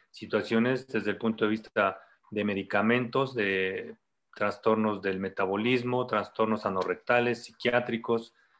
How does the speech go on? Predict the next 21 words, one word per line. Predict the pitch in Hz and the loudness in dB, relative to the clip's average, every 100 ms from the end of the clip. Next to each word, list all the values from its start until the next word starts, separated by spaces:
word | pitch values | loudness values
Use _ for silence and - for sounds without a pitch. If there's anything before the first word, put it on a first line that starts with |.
| _ - | _ -6
neurológicos | 101 98 101 120 127 127 127 113 | -2 2 4 4 2 0 0 2
y | |
otras | 113 113 107 | 2 2 2
causas | 113 110 110 104 | 2 2 2 -2
misceláneas. | 107 - 117 131 123 117 - _ _ _ _ _ _ _ _ | -2 0 2 2 0 -4 -10 _ _ _ _ _ _ _ _
Importante | 113 113 110 110 135 127 139 131 117 | -2 2 2 4 4 4 4 2 0
descartar | 104 - 107 - 120 | -2 2 2 4 2
en | 120 | 2
un | 117 | 2
paciente | 117 113 120 117 113 | 0 2 0 0 -2
que | - | -2
se | 95 | -8
está | 92 - 117 | -6 2 4
estudiando | 113 - 107 107 110 107 | 4 0 -2 0 2 0
de | 98 | -2
estreñimiento | 95 - _ - 101 101 110 110 113 | -6 -12 _ -10 -6 -2 -2 -4 -2
crónico | 110 110 113 120 - _ _ - | 0 0 0 -4 -6 _ _ -4
estas, | 113 117 117 - | -2 0 0 -2
este, | 95 - 101 - | -6 -6 -6 2
causas | 110 110 107 | 2 2 -2
secundarias. | 104 - 113 127 127 120 - | -4 -2 2 2 2 -2 -10